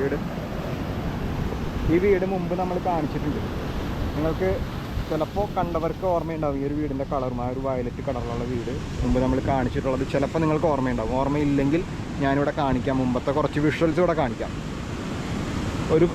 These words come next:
ഒരു തവണ ഇതിലെ നല്ലതുപോലെ ഇതിലേക്ക് വെള്ളം ഒഴുകി വന്നിരുന്ന സ്ഥലമാണ്. അപ്പോൾ ആ സമയത്താണ് നമ്മൾ ഈ വീട് കാണിച്ചിട്ടുണ്ടായിരുന്നത്.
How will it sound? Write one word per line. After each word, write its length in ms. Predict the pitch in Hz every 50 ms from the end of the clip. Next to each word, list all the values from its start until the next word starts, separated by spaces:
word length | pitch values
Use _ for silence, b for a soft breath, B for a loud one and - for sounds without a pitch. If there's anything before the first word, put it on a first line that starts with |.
| - 185
ഒരു 100 | 180 185 190
തവണ 200 | 202 190 190 190 190 208 - 170
ഇതിലെ 180 | 160 165 175 175 175 165
നല്ലതുപോലെ 540 | 160 160 160 170 165 180 180 175 170 165 160 151
ഇതിലേക്ക് 320 | 156 160 160 156 - 170 156 165
വെള്ളം 340 | 160 143 143 147 151 151 143 - 143 135 143
ഒഴുകി 400 | 147 143 139 147 156 147 - 180 175 175
വന്നിരുന്ന 320 | 160 147 147 139 139 151 147 -
സ്ഥലമാണ്. 440 | - 151 135 131 135 135 120 123 127 160 - - - - - - - - 147
അപ്പോൾ 200 | 139 - 160 175 185 - - 160 160
ആ 20 | 165 180 - 208
സമയത്താണ് 460 | 190 180 175 175 - 185 170 165 175 175 170
നമ്മൾ 160 | 160 156 156 160
ഈ 20 | 156 160
വീട് 180 | 160 147 143 143 160
കാണിച്ചിട്ടുണ്ടായിരുന്നത്. 720 | 156 147 139 127 139 139 135 127 123 120 113 113 - -